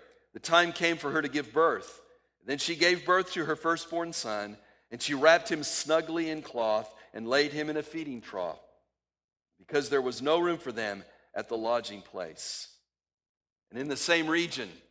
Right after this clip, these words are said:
shepherds were staying out in the fields and keeping watch over their, uh, overnight, at night over their flock. And the angel of the Lord stood before them, and the glory of the Lord shone around them, and they were terrified.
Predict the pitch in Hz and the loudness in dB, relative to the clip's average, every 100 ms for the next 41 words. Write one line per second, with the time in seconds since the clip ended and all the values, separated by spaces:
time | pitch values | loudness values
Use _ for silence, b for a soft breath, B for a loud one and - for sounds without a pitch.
0 | _ _ - - 190 196 143 113 123 127 | _ _ -4 6 6 8 2 2 -4 -2
1 | - 180 180 170 170 175 160 139 - 165 | 0 2 2 4 4 4 2 -6 0 2
2 | 170 160 131 - 170 156 143 151 160 160 | 2 0 -6 -6 -6 -4 0 4 4 2
3 | 151 131 113 110 - 127 131 127 147 147 | -2 0 -4 -8 -10 -4 -4 0 0 2
4 | 143 156 160 B B B 143 139 156 156 | 2 0 0 B B B 2 6 4 6
5 | 151 143 139 147 131 113 - B B B | 2 0 -2 2 4 4 0 B B B
6 | 117 135 160 202 185 196 185 170 165 180 | -6 4 6 6 4 2 2 2 2 4
7 | 170 - - 175 170 160 - 170 170 143 | 4 2 -2 0 0 -2 -2 2 2 2
8 | 123 120 120 123 165 175 175 165 165 170 | -2 -4 -6 -2 0 2 2 0 2 2
9 | 160 - 156 156 147 151 156 139 120 104 | 2 0 0 0 2 2 2 0 -4 -4
10 | B B 117 147 110 - 202 202 151 135 | B B -2 -2 -2 -2 0 0 2 2
11 | 113 98 | 2 0